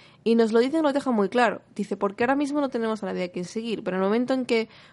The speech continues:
uno de los dioses antiguos vuelva o nos reclame, vamos a seguirlos".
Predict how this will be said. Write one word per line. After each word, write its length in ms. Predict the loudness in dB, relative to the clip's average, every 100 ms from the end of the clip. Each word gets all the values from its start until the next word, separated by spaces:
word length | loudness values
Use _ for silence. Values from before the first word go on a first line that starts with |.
| 0
uno 200 | 4 6
de 80 | 4
los 80 |
dioses 260 | 2 0 -2
antiguos 320 | -2 0 -2
vuelva 520 | 2 2 4 2 0 -2
o 120 | -6
nos 180 | -6 -8
reclame, 480 | -2 2 2 0 -6 -4
vamos 380 | 2 2 2 -4
a 40 |
seguirlos". 600 | -2 0 0 -2 -10 -18